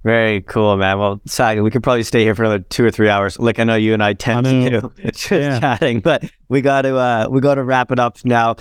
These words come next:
Speaker 1: And I just wanna thank you so much for coming in, man. This is absolutely beautiful. Um, I know you have your own podcast, the Migrate to Wealth podcast, that people can come find more about you. But where else can people find out about,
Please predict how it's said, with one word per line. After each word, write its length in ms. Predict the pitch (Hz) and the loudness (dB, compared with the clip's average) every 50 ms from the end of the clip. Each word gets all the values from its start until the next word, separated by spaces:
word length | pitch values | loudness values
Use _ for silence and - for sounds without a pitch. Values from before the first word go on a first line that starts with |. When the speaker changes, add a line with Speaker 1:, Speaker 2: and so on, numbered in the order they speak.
| - - _ | -12 -12 _
Speaker 1:
And 140 | - 123 127 | -2 0 2
I 80 | 135 135 | 0 0
just 100 | 117 135 | 0 0
wanna 140 | 151 143 127 | -2 -2 -2
thank 280 | - 143 131 127 113 | -2 -2 -2 -2 0
you 100 | 131 123 | 0 0
so 340 | 107 - - - 151 147 143 | 0 0 -2 -2 0 0 2
much 200 | 131 127 117 - | 2 0 -2 -2
for 120 | - 120 | -4 -6
coming 260 | - - 117 113 107 104 | -2 -2 -2 -2 0 -2
in, 140 | 107 104 | -2 -2
man. 180 | 104 107 107 107 | 0 -2 -2 -2
This 140 | 110 101 104 | -4 -4 -6
is 100 | 107 - - | -8 -8 -6
absolutely 480 | 127 127 135 139 123 120 - 127 117 107 | -4 -2 -2 -2 -2 -2 0 2 2 2
beautiful. 540 | 98 104 104 101 95 - 110 107 104 95 - - - - _ - - | 4 2 2 2 2 2 0 0 0 -2 -6 -14 -20 -20 _ -8 -4
Um, 240 | 113 113 107 101 101 | -2 -2 -2 -2 -2
I 140 | - 120 123 | -2 -2 0
know 100 | 127 131 | 0 0
you 240 | 131 127 127 135 135 | 0 2 2 2 4
have 180 | 131 131 123 113 | 4 2 0 0
your 160 | 113 107 - | -2 -2 0
own 220 | 123 127 131 123 | 0 0 0 0
podcast, 600 | 113 123 120 120 120 - - 120 120 120 117 - | 0 0 0 0 -2 -2 -2 -2 -2 -2 -4 -2
the 100 | - 110 | -2 0
Migrate 440 | 104 104 104 110 110 104 117 110 101 | 2 2 2 2 0 0 0 -2 -2
to 80 | - 98 | -2 -2
Wealth 280 | 101 110 123 131 113 - | 0 0 0 0 -2 -4
podcast, 520 | - 127 131 131 123 - 123 123 123 120 | -2 0 0 0 -2 -2 0 0 0 0
that 160 | - 123 107 - | -2 -4 -4 -4
people 200 | - 113 120 113 | -4 -2 0 0
can 140 | 107 107 | 0 0
come 300 | 101 - 113 110 110 104 - - - - _ _ | 0 0 -2 0 -2 -2 -6 -8 -20 -20 _ _
find 380 | - - 131 120 123 120 110 | -4 -2 -2 -2 -2 -2 0
more 180 | 113 120 120 113 | 2 2 2 2
about 280 | 110 101 117 117 120 117 | 2 2 0 0 2 2
you. 80 | 135 | 0
But 140 | 120 127 123 | 0 0 0
where 180 | 123 131 147 151 | 2 2 2 2
else 180 | 143 139 135 | 2 0 0
can 140 | - - 117 | -2 -2 0
people 220 | 104 113 110 113 110 | 0 2 2 0 0
find 280 | - 120 117 113 113 | 0 0 0 0 0
out 80 | 113 110 | 0 0
about, 320 | 110 101 110 110 107 - | 0 0 0 -2 -2 -4